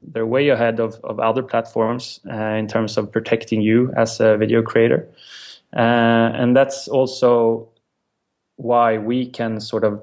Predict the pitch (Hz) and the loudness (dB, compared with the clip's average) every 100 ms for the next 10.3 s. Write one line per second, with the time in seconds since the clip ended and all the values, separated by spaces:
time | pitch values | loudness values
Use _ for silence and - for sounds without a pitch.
0 | _ - 110 127 127 110 110 - - 110 | _ -6 0 2 2 -2 -8 -8 -2 -2
1 | 104 104 - - _ - 120 110 107 110 | -2 -6 -12 -20 _ -6 -2 -2 -4 -10
2 | _ _ _ _ 110 104 101 101 98 - | _ _ _ _ -4 0 2 2 0 0
3 | 110 107 127 - 107 104 107 - 135 123 | 0 2 0 0 -2 -2 -2 0 0 2
4 | - - - - _ _ _ _ _ _ | 0 0 -2 -6 _ _ _ _ _ _
5 | _ _ _ - - - - _ - - | _ _ _ -16 -14 -16 -20 _ -14 -14
6 | - _ - 156 180 180 170 185 165 - | -16 _ 0 2 2 -2 -4 -2 -2 -4
7 | 151 143 - 139 127 - _ _ _ _ | -4 -4 -4 -4 -4 -8 _ _ _ _
8 | - 127 - 117 160 156 113 - 123 120 | -8 -8 -8 -4 -2 -2 -4 0 0 0
9 | 123 117 113 - 113 113 120 110 107 113 | -2 -4 -4 -8 -8 -6 -4 -2 0 2
10 | 120 117 | 2 0